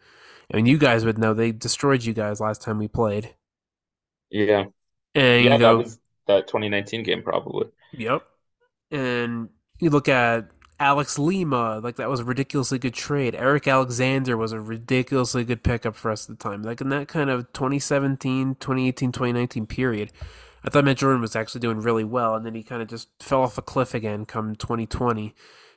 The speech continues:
Speaker 1: I mean, the Darwin Quintero signing was kind of horrible. I mean, he was a good player, but he just never really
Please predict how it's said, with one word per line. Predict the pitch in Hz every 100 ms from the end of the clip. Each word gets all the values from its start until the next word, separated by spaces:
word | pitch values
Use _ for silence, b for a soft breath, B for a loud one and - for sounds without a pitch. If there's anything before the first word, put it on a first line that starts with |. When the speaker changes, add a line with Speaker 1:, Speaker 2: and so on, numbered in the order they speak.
| -
Speaker 1:
I |
mean, | 113
the | 113
Darwin | - 131 131 135
Quintero | 139 120 143 135 131
signing | - 120 110 107
was | 107 104 107 -
kind | 120 113
of | 117 113
horrible. | 131 127 110 107 107
I | 110
mean, | 110 113 110 - _ _ _ _ -
he | 147
was | 156
a | 143
good | 143
player, | - 151 139 123
but |
he | 120
just | 120 -
never | 123 120
really | 120 113